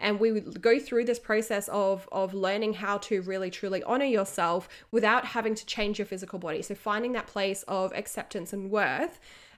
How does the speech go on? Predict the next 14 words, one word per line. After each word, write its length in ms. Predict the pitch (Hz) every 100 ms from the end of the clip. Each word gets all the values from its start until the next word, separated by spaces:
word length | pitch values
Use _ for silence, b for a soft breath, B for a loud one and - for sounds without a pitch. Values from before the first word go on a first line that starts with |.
| B
outside 580 | 220 220 - - 226 233
of 120 | 214
having 280 | - 196 196
to 100 | -
change 340 | 190 214 208 208
your 80 |
body 400 | 185 190 175 180
to 380 | 165 - 185 175
deserve 500 | 175 202 180 - 185
that. 280 | - 392 370 - B B B B B B
The 140 | 247 240
other 220 | 247 294
part 680 | - - 226 220 214 - -
is 440 | 220 214 196 -